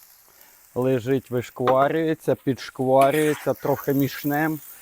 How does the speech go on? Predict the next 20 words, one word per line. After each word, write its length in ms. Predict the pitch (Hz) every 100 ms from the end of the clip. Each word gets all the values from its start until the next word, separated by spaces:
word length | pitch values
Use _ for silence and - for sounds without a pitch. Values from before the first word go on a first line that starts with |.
| - -
Тут 160 | 165 -
вогонь 320 | 226 233 220
великий 420 | 214 214 208 214
не 120 | 208
треба. 360 | - 196 131 117
Треба, 280 | - 190 185
щоб 160 | 196
воно 200 | 180 196
було 280 | 185 190 185 - _ - - -
просто 300 | 226 - 170
взагалі 460 | 139 160 170 196
тепленьким. 760 | 170 180 - 175 165 131 117 104 - - - - - - - _ - - - _ _ _ _ - - _ _ _ _ _ _ _ _ _ _ _ _ _ - - -
А 100 | 123 127
аромат 800 | 131 139 143 147 160 165 139 120
який, 340 | 113 120 113
друзі, 380 | 107 139 113 127 -
та, 200 | 202 156 _ -
то 120 | 131
все. 480 | 110 - - 135 117 _ _ _ _ _ _ _ _ _ - _ _ _ -
Те-, 240 | - 123